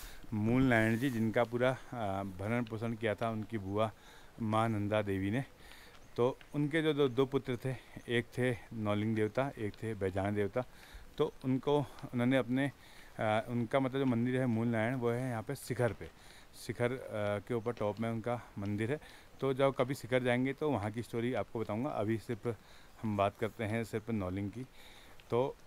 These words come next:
आ, उनको सनगाड़ में प्रवेश दिया और, आ, आ, भंडार में दिया आपका, आ, बैजंत देवता को।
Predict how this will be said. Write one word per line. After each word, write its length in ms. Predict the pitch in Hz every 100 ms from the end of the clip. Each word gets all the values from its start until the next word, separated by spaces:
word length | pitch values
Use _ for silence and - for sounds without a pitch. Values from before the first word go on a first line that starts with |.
| - - -
आ, 200 | 117 110 101 - - - 95 110 - 117
उनको 200 | 113 135
सनगाड़ 500 | - 117 113 117 123
में 280 | 131 127 -
प्रवेश 240 | 113 117 120
दिया 280 | 120 131 160
और, 280 | 123 131 139 - - - - -
आ, 60 |
आ, 260 | 107 107 110 104 95 107 117 110 110
भंडार 380 | 107 110 120 127
में 140 | 131
दिया 260 | 117 113 120
आपका, 280 | 117 - 143 180 - - - - - - - - - - -
आ, 120 | 113
बैजंत 320 | 104 117 127 104
देवता 240 | 95 85
को। 180 | 80 80